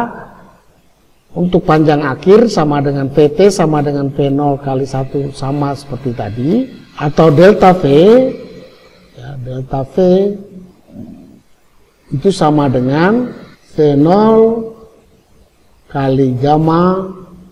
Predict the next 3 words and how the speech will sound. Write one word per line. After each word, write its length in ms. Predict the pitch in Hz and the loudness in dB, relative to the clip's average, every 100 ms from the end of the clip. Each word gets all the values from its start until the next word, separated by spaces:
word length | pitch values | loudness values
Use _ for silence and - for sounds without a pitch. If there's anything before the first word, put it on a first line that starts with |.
| _ _ _ _ _ _ - _ _ | _ _ _ _ _ _ -20 _ _
kali 320 | 131 127 135 143 | -12 -4 -2 0
delta 580 | 131 127 131 156 190 220 - - _ _ _ _ _ _ | 0 -2 -2 -2 -4 -8 -18 -20 _ _ _ _ _ _
T. 20 | _ | _